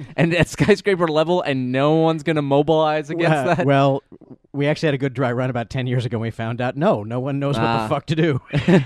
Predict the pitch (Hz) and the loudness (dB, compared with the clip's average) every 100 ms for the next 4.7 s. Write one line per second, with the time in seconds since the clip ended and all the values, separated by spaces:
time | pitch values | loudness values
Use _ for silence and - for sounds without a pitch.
0 | 196 131 160 127 123 160 180 175 131 175 | 2 0 -2 0 2 2 2 -2 -4 0
1 | 202 185 - - 151 165 160 - 131 143 | 2 2 -2 -6 -4 -2 -4 -4 -4 -2
2 | 135 139 214 247 226 147 - 95 127 175 | -2 -4 -6 -6 -6 -6 -12 -12 -12 -10
3 | 226 214 220 247 - _ _ 131 160 262 | -10 -8 -4 -4 -6 _ _ -8 -4 -4
4 | 113 - 101 104 101 92 90 | -6 -10 -16 -14 -14 -14 -16